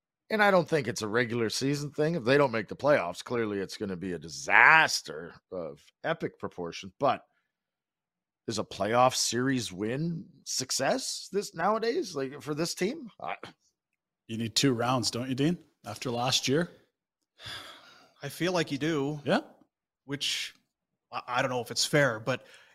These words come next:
Speaker 3: you look at this team, they, they reloaded. You don't feel like this team is
Speaker 1: Well, they
Speaker 3: significantly
Speaker 1: committed to
Speaker 3: worse off
Speaker 1: You
Speaker 3: than a year ago.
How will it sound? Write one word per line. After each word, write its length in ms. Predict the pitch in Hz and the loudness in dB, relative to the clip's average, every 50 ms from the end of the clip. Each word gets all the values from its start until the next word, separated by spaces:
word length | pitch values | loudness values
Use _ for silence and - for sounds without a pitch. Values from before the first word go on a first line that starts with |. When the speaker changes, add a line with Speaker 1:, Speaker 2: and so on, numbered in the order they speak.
| _ _ - | _ _ -6
Speaker 3:
you 180 | 131 131 139 | -2 0 2
look 160 | 135 139 135 | 2 2 2
at 100 | 151 - - | 0 -2 -2
this 200 | 139 127 117 - | -2 -2 -2 -2
team, 280 | - - 147 147 139 123 | -2 0 0 0 0 0
they, 260 | 127 127 139 139 131 | 0 0 0 0 -2
they 300 | 107 - - 139 127 127 | -4 -8 -6 -4 -4 -4
reloaded. 600 | 123 120 131 127 127 123 131 135 139 120 104 101 | -2 -2 -4 -2 2 2 2 2 2 -2 -6 -6
You 120 | 113 123 131 | -4 0 2
don't 300 | 143 143 147 143 - - | 2 2 2 0 -4 -10
feel 260 | - - 147 143 156 | -6 0 2 2 4
like 180 | 143 127 117 - | 4 2 2 0
this 240 | - 135 127 - - | -2 0 2 2 2
team 300 | - - 135 135 131 120 | 2 2 2 2 2 0
is 440 | 113 110 110 104 - - - - - | -2 -2 0 0 2 2 2 0 -2
Speaker 1:
Well, 560 | _ _ _ _ _ _ _ _ _ _ _ _ | _ _ _ _ _ _ _ _ _ _ _ _
they 40 | - | 4
Speaker 3:
significantly 880 | - - - - 156 127 117 120 131 135 139 143 147 151 151 151 175 139 | 6 6 6 6 4 2 0 0 2 4 6 8 8 8 8 6 6 4
Speaker 1:
committed 520 | 120 - 160 151 139 170 190 175 131 90 - | 4 2 0 4 4 4 4 4 0 -2 -4
to 180 | - 87 78 - _ _ _ _ | -8 -10 -10 -12 _ _ _ _
Speaker 3:
worse 320 | 123 131 143 135 120 - | -4 -2 0 2 2 2
off 400 | 143 131 143 127 110 107 101 - 165 | 4 4 4 2 2 0 -2 -2 -4
Speaker 1:
You 120 | 156 143 - | -4 -4 -4
Speaker 3:
than 120 | 135 117 | -6 -8
a 20 | 117 | -6
year 200 | 110 107 107 110 | -8 -8 -8 2
ago. 140 | 107 - | 6 8